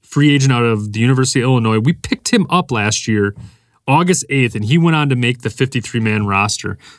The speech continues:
General Manager Brian Gutekunst, that last, that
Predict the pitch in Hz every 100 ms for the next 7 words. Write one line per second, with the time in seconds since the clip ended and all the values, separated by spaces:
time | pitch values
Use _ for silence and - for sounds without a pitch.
0 | _ _ - 127 175 247 175 185 135 135
1 | 139 113 127 135 127 107 - - 113 -
2 | 127 156 - - - - _ _ _ _
3 | _ - 117